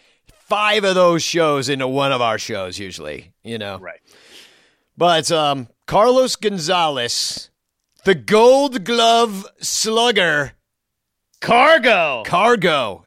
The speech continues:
Speaker 1: It
Speaker 2: Dude, he was, like, my favorite player in the league for one season, like, non-Red Sox player. Uh, I don't know. What, what
Speaker 1: Was
Speaker 2: year
Speaker 1: it,
Speaker 2: was that when
Speaker 1: I don't
Speaker 2: he
Speaker 1: know,
Speaker 2: was really
Speaker 1: twenty,
Speaker 2: good?
Speaker 1: twenty ten maybe? <laughs>
Speaker 2: Maybe, maybe even earlier than that.
Speaker 1: Yeah, uh,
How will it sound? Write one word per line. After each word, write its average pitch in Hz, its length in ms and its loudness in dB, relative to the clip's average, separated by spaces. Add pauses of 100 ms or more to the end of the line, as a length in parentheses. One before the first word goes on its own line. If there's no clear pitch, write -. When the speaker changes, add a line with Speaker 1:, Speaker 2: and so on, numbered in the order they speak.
(100)
Speaker 1:
It - 80 -4
Speaker 2:
Dude, 277 260 0
he 220 200 0
was, 240 320 0
like, 208 320 0
my 214 220 0
favorite 233 480 -2
player 233 540 2
in 185 80 0
the 180 120 -2
league 220 440 0
for 180 180 -6
one 170 260 -4
season, 156 680 -6 (240)
like, 143 380 -4
non-Red 180 420 -2
Sox 147 280 -6
player. 135 340 -6 (440)
Uh, 127 320 0
I 127 140 -4
don't 135 120 -6
know. 107 180 -6
What, 113 200 -10
what 123 160 -10
Speaker 1:
Was 117 100 -4
Speaker 2:
year 123 80 0
Speaker 1:
it, 110 40 -2
Speaker 2:
was 107 120 -8
that 101 160 -6
when 117 80 -6
Speaker 1:
I 123 40 -4
don't - 0 -
Speaker 2:
he 123 40 -4
Speaker 1:
know, 120 40 -4
Speaker 2:
was 98 100 -6
really 110 100 -8
Speaker 1:
twenty, 131 220 -4
Speaker 2:
good? 107 220 -8
Speaker 1:
twenty 120 280 -6
ten 131 340 -4
maybe? 143 380 -4 (160)
<laughs> - 180 0
Speaker 2:
Maybe, 180 320 0
maybe 151 320 -2
even 135 260 0
earlier 143 400 0
than 127 180 -6
that. 135 320 -4 (560)
Speaker 1:
Yeah, 170 380 -2
uh, 190 320 2